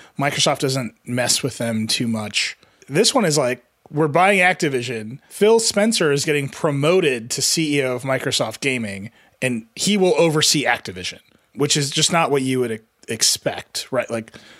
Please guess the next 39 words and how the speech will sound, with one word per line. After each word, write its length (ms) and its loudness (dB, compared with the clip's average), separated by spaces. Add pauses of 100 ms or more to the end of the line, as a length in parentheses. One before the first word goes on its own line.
(140)
just 220 -2 (340)
bo-, 220 2
ba-, 240 2
based 220 2
on 60 -4
how 120 2
both 340 0
of 40 -2
these 160 0
companies 360 -6
have 100 -12
kind 120 -8
of 60 -8
structured 420 -4
this 120 -4
stuff. 280 -4 (880)
Part 220 4
of 80 4
that, 260 4
I 60 0
think 180 -2
there's, 220 0
there's 180 2
a 60 0
big 280 -2
question 300 -2
about 140 0
whether 220 0
the 80 -8
C 220 2
E 40 2
O 40 0
of 60 -4
Activision, 480 -4
Bobby 220 -4
Kotick, 240 -4
is 100 -6
gonna 160 -6
stay. 720 -2